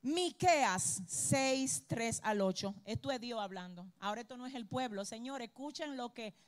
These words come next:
le dice el Señor a sus hijos. Le dice, "Pueblo mío, ¿qué te he hecho?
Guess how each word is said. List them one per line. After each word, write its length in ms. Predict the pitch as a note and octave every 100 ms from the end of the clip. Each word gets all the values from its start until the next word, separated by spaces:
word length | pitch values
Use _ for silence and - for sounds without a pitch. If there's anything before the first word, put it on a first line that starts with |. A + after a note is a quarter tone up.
| -
le 180 | A3+ G#3
dice 300 | B3 - C4
el 100 | C4
Señor 460 | B3 A3+ A3+ A3
a 100 | G3
sus 380 | G3 A3 G3 -
hijos. 380 | G3 - D#3 - _ - _
Le 180 | A#3+ A#3+
dice, 420 | B3 - F#3+ D#3+ - - _ -
"Pueblo 520 | E4 G4+ A4 G#4 D#4+
mío, 440 | A#3 G#3 F3 F3 E3 - - - - - _ _ _ _ - - _ _ _ - - _ -
¿qué 180 | F4 E4+
te 140 | A3
he 180 | F#3 F3
hecho? 240 | E3+ A3+